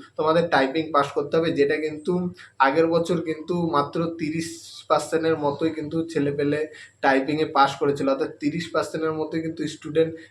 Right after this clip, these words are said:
টাইপিংয়ে পাস করেছিল, যেটা কিন্তু খুবই একটা ভাবার বিষয়। তো টাইপিং যেটা বললাম যে নেগেটিভ মার্কিংটা কীভাবে হয়, আর কোনো ব্যাক স্পেস কাজ করবে না, পরীক্ষার হলে কোনো ব্যাক স্পেস তোমার কাজ করবে না, তোমার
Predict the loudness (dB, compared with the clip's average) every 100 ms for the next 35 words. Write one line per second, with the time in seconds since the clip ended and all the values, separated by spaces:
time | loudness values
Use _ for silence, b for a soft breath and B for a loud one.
0 | B 2 2 2 0 2 2 2 -2 0
1 | 0 0 0 0 -2 -4 -4 -4 -6 0
2 | 2 2 0 B B B -6 0 6 8
3 | 6 4 2 4 4 0 0 0 0 -2
4 | 0 2 2 0 0 -2 -4 B B 0
5 | 2 4 6 6 6 4 0 0 0 2
6 | 0 0 0 0 0 -2 -2 -2 -2 2
7 | 2 2 2 0 -2 B B 2 2 2
8 | 2 2 2 0 -4 -6 -2 0 2 2
9 | 2 0 0 0 -2 -2 -2 -2 0 2
10 | 4 2 0 -2 -2 0 0 0 -4 -6
11 | -6 -2 -2 -2 -2 -4 -2 -4 -2 -2
12 | -2 -2 -4